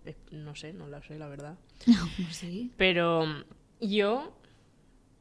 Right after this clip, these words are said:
Speaker 1: cuando me enteré de que Ana también quería la beca, me cabreé. Porque yo quería la beca para mí.
Speaker 2: Hombre.
Speaker 1: Y me vino una rival, y eso no me
Speaker 2: Y encima de la
Speaker 1: gustó.
Speaker 2: misma clase que decíamos, "Es que nadie va a querer ir a Corea". Y
Speaker 1: Claro,
Speaker 2: cuando vimos
Speaker 1: y
Speaker 2: que
Speaker 1: de
Speaker 2: en la
Speaker 1: repente
Speaker 2: misma
Speaker 1: me
Speaker 2: clase
Speaker 1: sale
Speaker 2: habían dos
Speaker 1: Ana.
Speaker 2: personas, pues dijimos, "Ostras",
Speaker 1: Que encima
Speaker 2: porque hay muy
Speaker 1: sí,
Speaker 2: pocas
Speaker 1: esa
Speaker 2: plazas.
Speaker 1: sale, saca buenas notas.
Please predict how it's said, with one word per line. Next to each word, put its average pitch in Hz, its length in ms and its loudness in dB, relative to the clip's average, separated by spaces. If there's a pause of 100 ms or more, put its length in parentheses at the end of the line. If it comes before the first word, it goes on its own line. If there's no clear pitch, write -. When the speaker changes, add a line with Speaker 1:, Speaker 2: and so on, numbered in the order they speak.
(220)
Speaker 1:
cuando 202 260 2
me 190 80 2
enteré 185 240 0
de 196 120 0
que 196 140 2
Ana 180 180 2
también 175 240 0
quería 185 200 2
la 175 140 6
beca, 180 460 -2
me 175 140 -8
cabreé. 147 540 -8 (400)
Porque 165 300 -4
yo 214 140 4
quería 269 220 8
la 269 100 10
beca 269 200 4
para 254 240 6
mí. 202 340 2 (220)
Speaker 2:
Hombre. 214 340 8 (220)
Speaker 1:
Y 277 120 6
me 247 100 10
vino 262 180 8
una 311 180 10
rival, 185 400 6 (180)
y 170 160 8
eso 339 240 12
no 339 120 10
me 311 100 10
Speaker 2:
Y 269 40 10
encima 285 200 8
de 320 60 10
la 320 60 12
Speaker 1:
gustó. - 20 12 (160)
Speaker 2:
misma 330 60 8
clase 262 340 12
que 220 100 10
decíamos, 208 520 8
"Es - 140 0
que - 120 2
nadie 208 440 10
va 208 100 8
a 190 40 4
querer 185 200 2
ir 165 80 2
a 175 60 0
Corea". 147 380 -4 (580)
Y - 80 6
Speaker 1:
Claro, 196 80 12
Speaker 2:
cuando 202 140 12
vimos 214 280 12
Speaker 1:
y - 40 4
Speaker 2:
que - 80 8
Speaker 1:
de - 20 -
Speaker 2:
en 202 60 12
la 190 60 12
Speaker 1:
repente 196 120 12
Speaker 2:
misma 214 180 12
Speaker 1:
me 220 40 12
Speaker 2:
clase 233 180 12
Speaker 1:
sale 202 120 12
Speaker 2:
habían 208 100 12
dos 208 120 12
Speaker 1:
Ana. - 80 2
Speaker 2:
personas, 226 720 10
pues 220 120 4
dijimos, 190 480 4
"Ostras", - 300 -2
Speaker 1:
Que 226 100 6
encima 208 160 2
Speaker 2:
porque 233 160 12
hay 240 60 12
muy 277 140 12
Speaker 1:
sí, 254 40 12
Speaker 2:
pocas 240 220 12
Speaker 1:
esa 190 100 8
Speaker 2:
plazas. 202 280 8
Speaker 1:
sale, 196 280 2
saca 185 240 -4
buenas 170 280 -2
notas. 185 400 -6